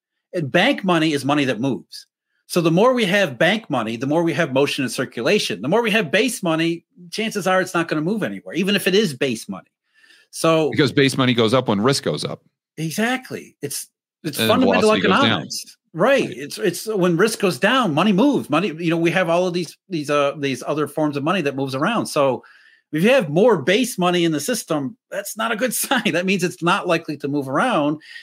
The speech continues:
Speaker 1: If you have banks that are going through these interbank Eurodollar channels, that means money's moving, credit's being made, the economy's moving, everything is going the way it should go. Um, because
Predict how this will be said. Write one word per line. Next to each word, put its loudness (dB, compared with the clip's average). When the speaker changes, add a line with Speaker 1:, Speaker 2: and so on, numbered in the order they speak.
Speaker 1:
If 2
you 2
have 2
banks 0
that 0
are 4
going 2
through -4
these -2
interbank 0
Eurodollar 2
channels, 0
that 2
means 2
money's 2
moving, 2
credit's -2
being 0
made, 2
the -2
economy's 0
moving, 2
everything 0
is 0
going -2
the -2
way 0
it -4
should -2
go. -6
Um, -2
because -2